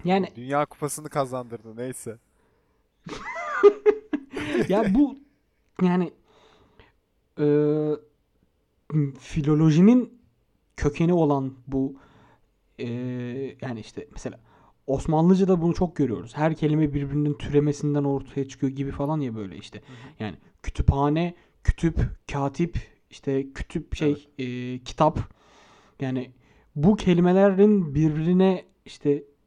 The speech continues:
Speaker 1: e, yol açması, nasıl ortaya çıktı bu, neden ortaya çıktı? Yani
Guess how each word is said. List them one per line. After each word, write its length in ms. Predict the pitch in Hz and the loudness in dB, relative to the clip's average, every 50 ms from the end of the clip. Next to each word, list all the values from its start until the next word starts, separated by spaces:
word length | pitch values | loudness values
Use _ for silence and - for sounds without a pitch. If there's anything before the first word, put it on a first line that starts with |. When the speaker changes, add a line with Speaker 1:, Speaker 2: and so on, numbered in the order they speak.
| _ _ _ | _ _ _
Speaker 1:
e, 140 | 139 131 123 123 123 123 123 127 127 123 123 127 131 | -8 -6 -6 -6 -6 -6 -8 -6 -6 -8 -6 -4 -2
yol 180 | 139 143 147 | 0 2 2
açması, 840 | 151 151 147 - - 156 147 - - 170 160 160 156 151 147 143 143 | 2 0 -2 -4 -6 -6 -6 -4 -4 -4 -2 -2 0 -2 -2 -2 -2
nasıl 260 | 156 156 - - 202 | -4 -4 -4 0 2
ortaya 360 | 202 190 185 180 - 190 190 | 2 2 2 2 0 0 0
çıktı 440 | 185 - - 175 - - - 190 170 180 | 0 -2 -8 -14 -6 -4 -2 -2 0 2
bu, 260 | 196 196 185 180 - - - - - - - - _ _ _ _ | 2 2 2 0 -2 -8 -20 -20 -20 -20 -20 -20 _ _ _ _
neden 300 | 147 147 151 165 185 185 | -2 0 0 0 0 0
ortaya 380 | 185 185 180 - - 185 180 175 | 2 0 0 0 -2 -2 -2 -2
çıktı? 600 | 175 - - - - - - 180 180 175 175 170 - _ _ _ _ _ _ _ _ _ _ - | -4 -8 -12 -14 -10 -2 2 2 2 2 2 -2 -6 _ _ _ _ _ _ _ _ _ _ -6
Yani 360 | 131 135 131 131 127 123 123 | -4 -4 -4 -4 -6 -8 -10